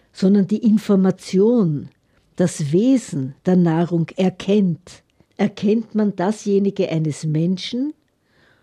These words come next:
oder das Wesen eines Gedichts, einer Melodie, einer Pflanze, ja von allem, was lebt, der gesamten Natur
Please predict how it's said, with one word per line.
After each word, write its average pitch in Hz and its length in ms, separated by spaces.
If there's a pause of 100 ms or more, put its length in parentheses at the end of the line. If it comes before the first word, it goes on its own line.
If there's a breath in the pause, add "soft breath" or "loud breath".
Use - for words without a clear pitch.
(120)
oder 160 220
das 143 340
Wesen 190 380
eines 160 380
Gedichts, - 800
einer 160 240
Melodie, 165 760 (580)
einer 185 220
Pflanze, 254 760 (480 soft breath)
ja 240 160
von 240 240
allem, 240 400
was 214 200
lebt, - 600 (840)
der 175 80
gesamten 226 600
Natur 233 580